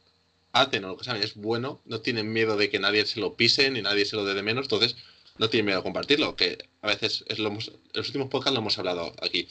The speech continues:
En España pasa un poco eso. O sea, lo que yo hago es para mí y es lo mejor y, y, y no dejo que los demás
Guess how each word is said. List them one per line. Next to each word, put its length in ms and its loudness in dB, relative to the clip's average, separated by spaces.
En 100 0
España 300 0
pasa 180 -6
un 40 -12
poco 160 0
eso. 240 -2
O 40 -8
sea, 220 2
lo 220 0
que 120 2
yo 120 2
hago 160 2
es 60 -6
para 180 0
mí 280 0
y 60 0
es 80 -4
lo 60 -4
mejor 360 -2
y, 420 -6
y, 460 -4
y 120 4
no 160 4
dejo 580 2
que 80 -4
los 140 0
demás 580 0